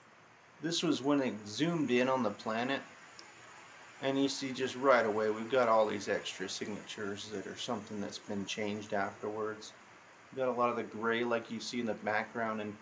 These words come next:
this is the edge of my screenshot, and you see there's a lot of distortion there, similar to what we're seeing with this, with these blue ones for our planet.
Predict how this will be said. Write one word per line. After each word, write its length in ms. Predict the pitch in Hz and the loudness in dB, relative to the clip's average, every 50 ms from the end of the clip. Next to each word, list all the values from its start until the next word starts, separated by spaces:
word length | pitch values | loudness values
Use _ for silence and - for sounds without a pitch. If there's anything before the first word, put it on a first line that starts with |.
| - - - - - | -16 -20 -20 -12 -8
this 200 | - 175 170 180 | -4 -2 -2 -2
is 100 | 160 120 | 0 2
the 180 | 131 - 127 139 | 2 2 4 4
edge 200 | 147 139 131 131 | 2 2 2 -2
of 100 | 127 117 | -2 2
my 200 | 123 123 127 127 | 2 2 2 2
screenshot, 840 | 127 - - - 139 135 135 139 131 - 143 139 135 139 139 135 - - | 0 -4 -4 -2 -2 0 0 0 0 0 2 4 4 4 2 0 -2 -8
and 80 | - 117 | -8 -6
you 80 | 110 | -6
see 180 | - - - 120 | -4 -4 -4 -4
there's 220 | 113 110 104 104 | -4 -4 -4 -4
a 60 | 110 | 0
lot 180 | 104 107 107 107 | 2 4 4 4
of 120 | 107 92 | 2 0
distortion 680 | 92 101 98 - - - 110 110 107 107 - - 104 101 | -4 -6 -6 -6 -6 -6 -4 -4 -4 -6 -8 -8 -6 -6
there, 360 | 101 101 104 107 110 117 120 123 - - - - - - - - - - | -4 -4 -4 -4 -4 -4 -6 -8 -10 -16 -20 -20 -20 -20 -20 -20 -18 -12
similar 640 | - - - - - - 143 139 135 131 127 117 110 | -10 -8 -8 -6 -4 -2 -2 -2 0 0 -2 -2 -2
to 120 | - - 117 | -4 -4 -4
what 240 | 107 110 104 98 | -2 -2 -2 -2
we're 80 | 95 98 | -4 -6
seeing 460 | 98 - - 104 101 98 95 98 95 | -6 -8 -6 -6 -6 -6 -6 -6 -8
with 180 | 90 90 - - | -8 -10 -10 -10
this, 380 | 87 - - - - - - - - - - - - - - - - | -10 -10 -10 -10 -12 -14 -14 -16 -20 -20 -20 -20 -20 -20 -20 -16 -12
with 160 | 110 110 110 107 | -10 -10 -6 -6
these 160 | 120 110 104 107 - - | -4 -6 -6 -8 -12 -12
blue 220 | - 120 127 123 117 101 | -10 -6 -4 -4 -4 -4
ones 480 | 104 101 98 95 95 95 92 - - - - - - - | -4 -4 -4 -4 -6 -6 -8 -8 -10 -12 -14 -18 -16 -10
for 180 | - 101 95 92 | -6 -6 -4 -4
our 100 | 90 87 - - | -6 -8 -10 -10
planet. 340 | - 92 98 104 95 - - | -8 -8 -8 -8 -8 -10 -12